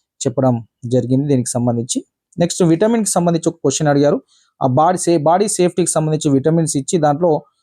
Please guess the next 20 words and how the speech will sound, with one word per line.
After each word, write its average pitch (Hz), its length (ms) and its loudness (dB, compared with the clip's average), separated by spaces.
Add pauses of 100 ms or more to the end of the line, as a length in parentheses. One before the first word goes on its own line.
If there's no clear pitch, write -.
(160)
ఏ, 165 160 4
బి, 160 240 2
సి, 165 320 -2 (200)
ఈ 165 120 4
ఉంది. 147 280 2
So, 214 220 0
దాంట్లో 190 160 2
మనకు 180 240 2
సి 185 220 2
విటమిన్ 165 400 2
అనేది 156 280 2
రైట్ 143 240 2
ఆన్సర్ 139 280 0
అవుతుంది, 139 380 0 (400)
దాన్ని 139 220 2
మీరు 214 200 2 (100)
గమనించండి 110 480 -4
మిత్రమా. - 300 -16 (420)
నెక్స్ట్ 196 260 0
ఇక 208 320 2